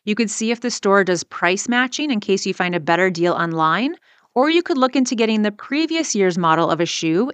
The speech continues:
if it's still available. A good quality shoe with proper fit and support can reduce your risk of injury and be worth the money. As I always tell myself when I'm shopping,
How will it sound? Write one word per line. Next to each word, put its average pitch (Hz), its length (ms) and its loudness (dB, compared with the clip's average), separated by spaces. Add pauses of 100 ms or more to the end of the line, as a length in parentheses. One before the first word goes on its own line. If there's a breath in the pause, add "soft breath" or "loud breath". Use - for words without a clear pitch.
if 202 200 -2
it's 208 140 -4
still 180 260 -2
available. 180 600 -2 (720)
A 202 100 0
good 254 340 -2
quality 277 460 2
shoe 208 400 0
with 196 220 -2
proper 208 480 2
fit - 240 -2
and 262 120 -4
support 202 580 0 (400 soft breath)
can 254 160 2
reduce 247 520 0
your 294 140 -2
risk 214 240 0
of 247 120 -2
injury 190 480 0
and 196 120 -6
be 190 120 0
worth 175 340 -2
the 185 80 -8
money. 160 340 -4 (580)
As 190 140 0
I 190 120 4
always 247 280 2
tell 214 200 0
myself 262 500 2
when 226 100 2
I'm 208 100 0
shopping, 185 580 0